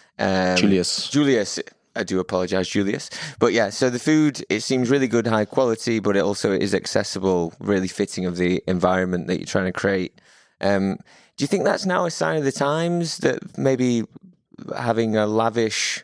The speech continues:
Speaker 1: formal dinner setting is kind of past?
Speaker 2: No, I think it's just a different way of experiencing. I do think that there is, in general, in flavor and in, in if craft beer, I think there's kind of a curve that,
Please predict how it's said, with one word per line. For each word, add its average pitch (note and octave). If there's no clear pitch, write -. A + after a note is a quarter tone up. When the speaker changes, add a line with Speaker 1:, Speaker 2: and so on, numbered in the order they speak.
Speaker 1:
formal A#2
dinner A2+
setting A2
is G2+
kind G2+
of F2+
past? -
Speaker 2:
No, E2+
I F2+
think -
it's -
just -
a G#2
different F#2+
way G#2+
of G2+
experiencing. A2
I A2
do A#2+
think C#3
that A2+
there G#2
is, -
in G#2
general, G2+
in G2
flavor G2
and F2+
in, F#2+
in F2
if -
craft F#2+
beer, F#2+
I F2+
think F#2+
there's G2
kind G2
of F2+
a F#2
curve G#2
that, -